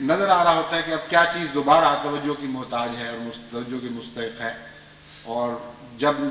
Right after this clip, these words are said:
کچھ چیزیں اکٹھی ہو جاتی ہیں پھر، آ، ان کی طرف توجہ کرنی پڑتی ہے، ورنہ تو یہ مضمون ایسا ہے کہ ہر خطبے میں بھی بیان کیا جائے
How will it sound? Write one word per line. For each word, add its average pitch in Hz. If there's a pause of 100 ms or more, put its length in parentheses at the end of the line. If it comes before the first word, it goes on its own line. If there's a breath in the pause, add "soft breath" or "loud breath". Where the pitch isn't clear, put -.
(140)
کچھ 135
چیزیں 139
اکٹھی 139
ہو 151
جاتی 147
ہیں 139 (760)
پھر، 160 (880)
آ، - (200)
ان 135
کی 135
طرف 131
توجہ 123
کرنی 127
پڑتی 113
ہے، 101
ورنہ 123
تو 120 (380)
یہ 113
مضمون 113
ایسا 127
ہے 139
کہ 131
ہر 131 (100)
خطبے 151
میں 175
بھی 165
بیان 135
کیا 127
جائے 101